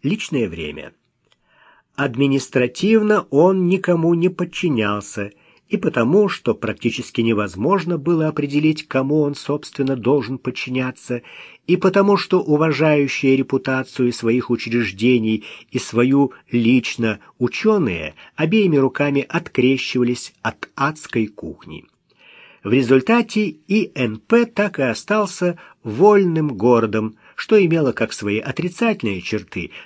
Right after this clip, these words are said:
так и свои плюсы. К минусам можно было отнести то, что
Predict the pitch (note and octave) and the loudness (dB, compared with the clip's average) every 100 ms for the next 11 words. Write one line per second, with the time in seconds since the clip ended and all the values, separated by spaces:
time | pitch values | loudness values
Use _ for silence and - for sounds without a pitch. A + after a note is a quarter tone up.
0 | _ A3 A3 E3+ G2 A2 D#3+ - F2 D#2+ | _ -6 -4 -8 -4 -4 -4 -8 -12 -14
1 | - - C#2 _ _ _ - - _ _ | -16 -18 -20 _ _ _ -20 -20 _ _
2 | - D3 F#3+ E3 - C#3+ C3+ D#3 C#3 B2 | -2 2 2 2 0 0 2 2 2 0
3 | D3+ C3+ C3+ - C3+ - C3 - F3+ E3 | 2 2 2 -4 -8 -2 -2 0 0 -2
4 | - B2+ | 0 -2